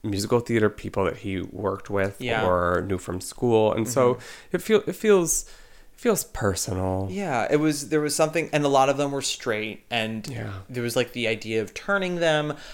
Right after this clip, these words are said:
Speaker 2: of trying to seduce them. They talked about, very much about the idea of the power, which is something that's discussed a lot with Harvey Weinstein when he would,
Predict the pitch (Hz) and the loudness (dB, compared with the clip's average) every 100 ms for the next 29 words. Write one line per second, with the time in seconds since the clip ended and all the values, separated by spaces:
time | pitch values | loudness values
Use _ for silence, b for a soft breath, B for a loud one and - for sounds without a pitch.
0 | B 113 - 110 104 - 120 131 190 185 | B -6 -4 -6 -6 -6 -8 -6 -4 -4
1 | - 165 151 143 123 131 127 120 107 95 | 0 0 0 -2 -4 -4 -2 -2 -2 -4
2 | 101 113 104 - 98 - 113 107 104 - | -4 -6 -4 -6 -10 -8 -6 -6 -6 -8
3 | - - - 180 160 160 151 151 B B | -14 -12 -2 0 4 4 4 0 B B
4 | - 139 131 123 110 131 123 117 104 - | -2 0 2 2 2 0 0 -2 -2 -4
5 | 123 - 117 123 110 - 110 113 110 120 | -2 -2 -2 0 -2 -2 -2 -2 0 0
6 | 117 - - 104 101 98 - 113 107 117 | -2 -8 -8 -8 -8 -10 -10 -10 -2 0
7 | 110 101 | 2 2